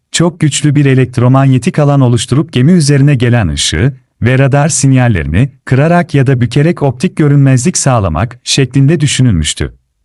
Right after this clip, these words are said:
Bu doğrultuda yetmiş beş veya gücündeki iki dev jeneratör geminin ön top taretlerinin altına monte edildi,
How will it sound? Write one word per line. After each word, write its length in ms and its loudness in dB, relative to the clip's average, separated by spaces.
Bu 200 2
doğrultuda 540 2
yetmiş 480 0
beş 240 -2
veya 160 2
gücündeki 560 0
iki 280 -4
dev 160 2
jeneratör 580 0
geminin 500 2
ön 140 2
top 240 -2
taretlerinin 640 2
altına 480 0
monte 360 2
edildi, 540 -2